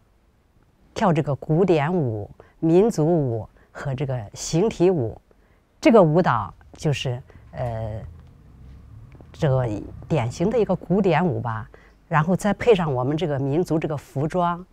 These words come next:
这个中式这个服装，然后再一个手刺绣的这些，手工刺绣的这个梅花，所以她穿上这套服装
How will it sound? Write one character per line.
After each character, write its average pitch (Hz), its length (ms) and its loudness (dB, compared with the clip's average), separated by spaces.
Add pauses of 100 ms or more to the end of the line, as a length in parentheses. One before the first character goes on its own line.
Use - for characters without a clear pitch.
(720)
这 - 100 -2
个 143 120 -2
中 202 260 2
式 - 160 -2
这 156 80 0
个 139 80 -2
服 147 220 -2
装， 170 380 -2
然 147 160 -2
后 143 120 -4
再 156 180 -4
一 143 120 0
个 147 180 -8 (840)
手 123 440 -4 (840)
刺 - 240 2
绣 170 220 4
的 135 100 -2
这 139 160 -4
些， 127 240 -10 (480)
手 147 220 0
工 208 180 0
刺 208 220 -4
绣 180 160 -2
的 147 100 0
这 156 80 -6
个 139 80 -4
梅 127 240 -2
花， 170 380 -4 (360)
所 - 160 -2
以 147 220 2
她 143 300 -6
穿 202 200 -4
上 185 120 0
这 196 100 -2
套 185 160 2
服 156 220 -4
装 160 280 -2